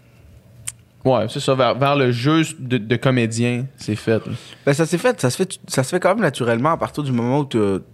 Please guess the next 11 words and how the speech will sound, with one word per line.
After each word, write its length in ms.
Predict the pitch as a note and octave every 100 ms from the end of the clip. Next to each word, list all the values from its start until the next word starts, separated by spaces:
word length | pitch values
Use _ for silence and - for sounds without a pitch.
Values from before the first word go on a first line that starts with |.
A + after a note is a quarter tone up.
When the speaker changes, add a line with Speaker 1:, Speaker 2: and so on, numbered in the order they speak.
| - -
Speaker 2:
t'as 100 | G#2+
une 80 | G#2+
formation 500 | A2 G#2 G#2 - A2
d'impro. 480 | F#2 - C3 C3 - -
Speaker 1:
Ouais. 240 | G#2+ G#2+ - -
Speaker 2:
Tu 100 | D#3
sais, 40 |
l'impro, 320 | C3+ A2 E3
c'est 140 | D#3+ A2+
du 120 | G2+
jeu. 260 | G2 G2+